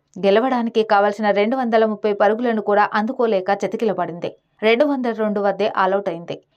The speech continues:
ఈ పరాజయ భారాన్ని దిగమింగుకుంటూ రెండో టెస్టు కోసం సన్నద్ధమవుతుంది. ఫిబ్రవరి రెండవ తేదీన విశాఖపట్నంలో షెడ్యూల్ అయింది మ్యాచ్. మంగళవారం రెండు జట్లు విశాఖకు చేరుకుంటాయి. నెట్ ప్రాక్టీస్లో పాల్గొంటాయి. సిరీస్ ఆశలను సజీవంగా ఉంచుకోవాలంటే గెలిచి తీరాల్సిన మ్యాచ్ ఇది.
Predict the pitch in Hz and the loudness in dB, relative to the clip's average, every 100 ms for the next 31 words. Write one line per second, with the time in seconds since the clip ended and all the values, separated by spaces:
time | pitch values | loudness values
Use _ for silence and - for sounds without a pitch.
0 | - 196 208 214 247 247 233 202 202 247 | -6 0 4 4 2 0 0 2 2 0
1 | 226 214 196 240 240 220 214 214 233 403 | -2 0 0 0 0 0 -2 0 0 0
2 | - - 247 285 370 392 320 294 311 285 | -2 -2 4 4 4 0 -2 -2 0 0
3 | 285 262 - 190 208 196 185 175 165 - | 0 -2 -2 0 -2 -4 -4 -4 -4 -6
4 | _ _ 226 190 240 226 214 202 226 240 | _ _ -2 2 2 4 4 4 2 0
5 | 233 202 202 220 208 214 262 240 220 214 | 0 0 2 0 0 -2 -4 -4 -6 -4
6 | 208 214 208 185 240 214 185 180 175 151 | -2 -2 -2 -2 0 0 0 -4 -6 -8
7 | - - _ _ 220 240 285 359 302 285 | -10 -20 _ _ 0 2 2 0 2 2
8 | 254 220 269 285 262 254 226 269 294 220 | 4 2 4 0 0 -2 -2 -4 -4 -4
9 | 196 185 180 185 180 147 - _ _ 208 | -4 -2 -2 -4 -4 -4 -6 _ _ 0
10 | 233 - 277 269 233 214 208 185 185 202 | 0 2 0 0 -4 -2 0 2 2 -2
11 | 185 170 - _ - 403 494 415 370 370 | -2 -4 -6 _ 2 4 6 4 2 2
12 | 370 349 339 330 311 330 320 285 269 220 | -2 -2 0 2 2 0 2 4 4 2
13 | 233 - 294 254 247 220 226 202 240 285 | 0 0 2 2 0 0 2 2 2 0
14 | 285 254 277 311 220 - 175 170 180 - | -4 -2 -2 -2 -6 -8 -6 -6 -6 -10
15 | 170 | -12